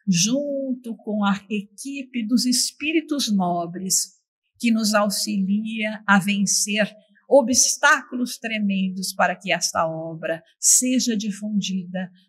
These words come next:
para que seja continuada à maneira do nosso codificador. Por isso, com muito agradecimento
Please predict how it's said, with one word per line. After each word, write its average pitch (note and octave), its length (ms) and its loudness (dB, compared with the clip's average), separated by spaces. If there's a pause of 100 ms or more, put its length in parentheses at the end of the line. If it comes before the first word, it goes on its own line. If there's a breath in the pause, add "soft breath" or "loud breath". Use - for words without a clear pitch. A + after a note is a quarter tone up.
para G#3 200 6
que A3 140 -4
seja C4 560 0
continuada F#3+ 1200 -2 (220 loud breath)
à F#3 140 2
maneira F#3+ 720 2
do F#3+ 140 -6
nosso F3 420 -6
codificador. F3+ 920 -8 (440)
Por G#3 160 -2
isso, G3+ 240 0
com G#3 160 -4
muito B3+ 500 0
agradecimento G3 1200 0